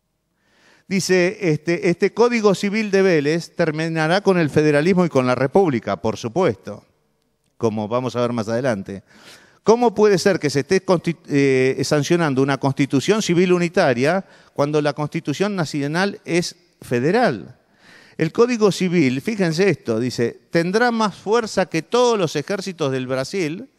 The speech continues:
para terminar anexionando la sociedad argentina a la del Brasil". ¿Qué estaba viendo Alberdi? Estaba viendo que el derecho romano lo único que iba a hacer era enfrentarnos en guerra civil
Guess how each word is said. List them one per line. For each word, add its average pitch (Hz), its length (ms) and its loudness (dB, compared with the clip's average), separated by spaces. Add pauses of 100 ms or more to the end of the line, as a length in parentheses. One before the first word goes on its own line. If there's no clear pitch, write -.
(300)
para 143 240 0
terminar 165 540 -4
anexionando 180 600 -6
la 139 120 -4
sociedad 131 340 -6
argentina 165 580 -6
a 123 80 -6
la 127 120 -2
del 123 120 -4
Brasil". 131 540 -6 (600)
¿Qué - 120 -6
estaba 180 320 -2
viendo 101 340 -4
Alberdi? 95 560 -10 (480)
Estaba 190 340 -2
viendo 170 320 -4
que 120 60 -6
el 107 100 -6
derecho 147 400 -4
romano 131 380 -6 (760)
lo 120 160 -4
único 147 300 -6
que 113 100 -12
iba 131 160 -6
a 117 40 -6
hacer 185 340 -6
era 123 220 -6
enfrentarnos 123 800 -8
en 110 120 -10
guerra 151 240 -6
civil 143 480 -6